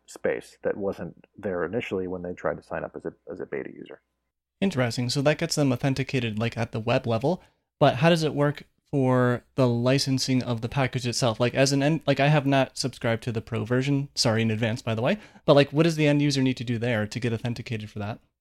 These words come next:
Speaker 1: Uh, um, so the documentation for all that is also hosted on the site, uh, and is, uh, just is a markdown kind of thing that gets converted to H T M L and cleaned up. But the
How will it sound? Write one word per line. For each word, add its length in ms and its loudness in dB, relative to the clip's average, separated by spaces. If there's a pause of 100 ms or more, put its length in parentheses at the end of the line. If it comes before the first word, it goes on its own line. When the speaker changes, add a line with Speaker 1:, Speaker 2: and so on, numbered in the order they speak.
(340)
Speaker 1:
Uh, 220 6 (200)
um, 300 -4 (300)
so 360 0 (120)
the 480 0
documentation 640 0
for 140 -2
all 80 2
that 280 0
is 140 -8 (320)
also 600 2 (320)
hosted 460 -6
on 320 -10
the 80 -8
site, 300 -2 (100)
uh, 320 -6 (100)
and 280 -14 (540)
is, 220 -10
uh, 260 0
just 200 -16
is 120 -14
a 60 -4
markdown 560 -6
kind 160 -10
of 80 -12
thing 220 -8
that 120 -10
gets 140 -8
converted 480 -8
to 180 -8 (140)
H 140 -16
T 100 -20
M 60 -14
L 80 -10
and 100 -20
cleaned 240 -18
up. 160 -10 (100)
But 180 -6 (500)
the 260 2